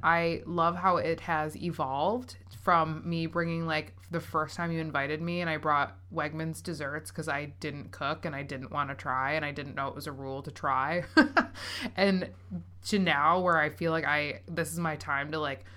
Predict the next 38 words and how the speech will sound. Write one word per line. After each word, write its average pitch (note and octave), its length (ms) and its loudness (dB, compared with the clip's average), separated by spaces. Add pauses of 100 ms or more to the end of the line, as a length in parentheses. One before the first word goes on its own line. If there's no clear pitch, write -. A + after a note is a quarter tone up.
(200)
find D3+ 520 0
food D#3 340 -2
that D#3+ 120 0
I'm C#3 160 0
really D3+ 200 0
excited D3+ 420 -4
to D#3 100 -6
cook D3+ 240 -6
and D3 120 -8
share C3 200 -8
with C3+ 140 -6
people. G3 440 0 (800)
So F#3+ 220 0
for F3 140 0
those D#3 220 -2
reasons, F3 320 -2
I D#3 100 0
love C#3+ 240 -4
it. G#3+ 320 0
But D#3+ 280 4 (340)
I F#3 140 6
also A3 840 2
think E3+ 440 -4
that D3 480 0
I'm E3 140 -2
getting D#3 260 -2
to E3+ 120 -6
a - 20 -4
place E3 280 -4
where D#3+ 100 2
I D#3 80 -2
just D3+ 200 -6
really D#3 320 -4
enjoy D3 800 -4 (420)
those D#3+ 380 0
intentional D#3+ 800 -2
small D3 800 -2
group D3+ 420 -6